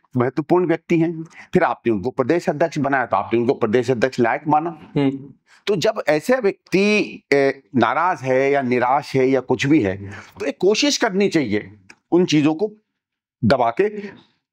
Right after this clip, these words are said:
Speaker 1: ठीक करने, क्योंकि इससे नुकसान किसका होता है? देखो, बहुत अच्छा है, सिर्फ लवली के केस में नहीं, बाकी लोगों के केस में भी। और यहाँ मैं कांग्रेस की शीर्ष नेतृत्व की जो बातें होती है, उससे थोड़ा अलग सोचता हूँ कि नहीं यार, हमें इतनी आसानी से लोगों को नहीं जाने देना चाहिए। तो ये अपने ही लोग हैं,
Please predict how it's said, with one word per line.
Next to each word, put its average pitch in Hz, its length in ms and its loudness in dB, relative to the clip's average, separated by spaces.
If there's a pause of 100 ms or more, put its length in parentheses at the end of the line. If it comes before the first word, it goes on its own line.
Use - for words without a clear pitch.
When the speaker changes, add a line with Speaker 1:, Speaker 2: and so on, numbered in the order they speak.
Speaker 1:
ठीक 180 200 0
करने, 151 180 2
क्योंकि 214 200 0
इससे 262 140 0
नुकसान 277 360 0
किसका 214 280 -2
होता 107 220 -2
है? 143 60 0
देखो, 226 160 -2
बहुत 170 260 0
अच्छा 175 260 0
है, 175 140 -2 (420)
सिर्फ 247 300 2
लवली 175 300 0
के 277 120 -2
केस 233 260 0
में 220 80 2
नहीं, 220 120 2
बाकी 139 320 0
लोगों 165 280 2
के 117 120 -4
केस 107 280 -2
में 87 120 0
भी। 87 180 -2
और 123 100 0
यहाँ 135 320 -2
मैं 214 320 -2 (360)
कांग्रेस 156 380 2
की 170 140 -2
शीर्ष 160 340 0
नेतृत्व 147 420 -2
की 135 100 2
जो 147 140 0
बातें 127 280 -2
होती 127 200 2
है, - 20 4
उससे 160 180 0
थोड़ा 151 280 0
अलग 135 200 -2
सोचता 101 300 -2
हूँ 185 80 -2
कि 196 60 4
नहीं 156 160 4
यार, 120 200 0 (240)
हमें 160 180 2
इतनी 160 240 2
आसानी 131 360 0
से 190 140 2
लोगों 139 260 0
को 156 100 -2
नहीं 113 220 2
जाने 104 280 0
देना 98 200 0
चाहिए। 101 220 -4
तो 220 100 2
ये 233 100 0
अपने 151 280 0
ही 156 80 0
लोग 113 280 -4
हैं, 92 140 -20